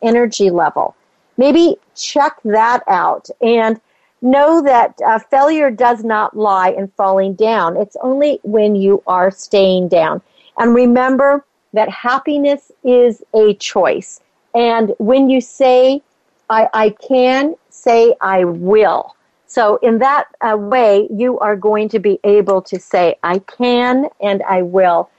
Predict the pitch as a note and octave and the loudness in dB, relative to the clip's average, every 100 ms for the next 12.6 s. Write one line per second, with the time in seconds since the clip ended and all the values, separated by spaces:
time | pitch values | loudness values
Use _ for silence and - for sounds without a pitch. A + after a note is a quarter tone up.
0 | _ _ B3 B3+ C4 C#4+ C#4 - B3+ A#3+ | _ _ -2 0 2 0 0 0 0 2
1 | A#3+ - G3 - - G#3+ G#3+ F#3 G3 F3 | 0 -2 -4 -6 0 2 2 0 0 2
2 | D#3+ F3 _ _ _ - A3+ G3+ G3 G3 | 2 -2 _ _ _ -2 2 4 4 2
3 | - - G#3+ F#3+ A3 G#3+ G3+ G3 B3 E4 | -2 -2 0 2 2 2 2 2 4 2
4 | D#4 - A#3+ A3 G#3+ G#3+ G#3+ - _ _ | 0 -2 0 2 2 0 -2 -8 _ _
5 | A#3 E4+ G#4+ - D4 A#3+ A#3+ G#3 G3 G3 | -2 0 -2 -6 -4 -2 0 0 0 -4
6 | - _ - A#3 A#3 A3+ A3 A3 _ _ | -10 _ 0 2 2 2 -2 -4 _ _
7 | _ - B3 A#3+ A#3+ G#3+ G3+ G3 F#3+ F#3+ | _ -2 2 2 2 2 2 2 0 -2
8 | - _ _ - D#4+ G4 - D4 C4 C4 | -8 _ _ -2 0 0 -2 2 2 2
9 | - G#3+ - A#3+ G#3+ G#3 G3 F3 - - | 0 -4 -6 -4 -4 -2 0 0 -2 -6
10 | A3 - B3 B3 A3 G#3 - F#3+ F#3 F#3 | -6 -4 -6 -2 -2 -2 -2 0 0 -2
11 | - F#3+ F#3 G#3 G#3 - - - G3 G3+ | -8 -8 -2 0 0 -2 -12 -6 0 0
12 | F3+ F#3+ F#3 F3+ E3+ - | 2 2 4 4 2 -4